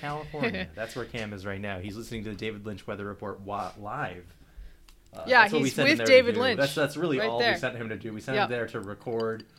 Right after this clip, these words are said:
Speaker 1: uh, David Lynch from outside his home with a, with, like, one of
Speaker 2: <laughs>
Speaker 1: those, uh, long mics. Um, but it's just Seb and I today. Uh, Alex could not be fucked to be on this episode, and if you've read the title,
Speaker 2: I
Speaker 1: you
Speaker 2: don't
Speaker 1: know
Speaker 2: blame him.
Speaker 1: why already. Um,
Speaker 2: No.
Speaker 1: and I, personally, I don't blame him. I,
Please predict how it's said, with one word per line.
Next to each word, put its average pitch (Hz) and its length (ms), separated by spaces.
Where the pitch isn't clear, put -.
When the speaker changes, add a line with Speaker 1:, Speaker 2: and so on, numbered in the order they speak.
Speaker 1:
uh, 98 280
David 110 320
Lynch 107 220
from 104 180
outside 101 500
his 98 160
home 95 380
with 107 140
a, 98 80
with, 98 200
like, 277 200
one 247 100
of 107 80
Speaker 2:
<laughs> 104 60
Speaker 1:
those, 101 200
uh, 98 200
long 95 280
mics. 95 360
Um, 127 380
but 170 300
it's 147 160
just 226 220
Seb 160 200
and 151 80
I 143 100
today. 127 460
Uh, 131 180
Alex 151 360
could 147 120
not 139 180
be 127 80
fucked 120 300
to 139 80
be 120 160
on 113 100
this 113 160
episode, 120 360
and 117 80
if 107 120
you've 107 120
read 120 160
the 113 80
title, 113 240
Speaker 2:
I - 20
Speaker 1:
you 107 60
Speaker 2:
don't 104 100
Speaker 1:
know 110 80
Speaker 2:
blame 107 80
him. 104 60
Speaker 1:
why 101 180
already. 104 400
Um, 120 220
Speaker 2:
No. - 120
Speaker 1:
and 185 160
I, 233 140
personally, 226 420
I 151 40
don't 139 120
blame 113 220
him. 90 200
I, 143 200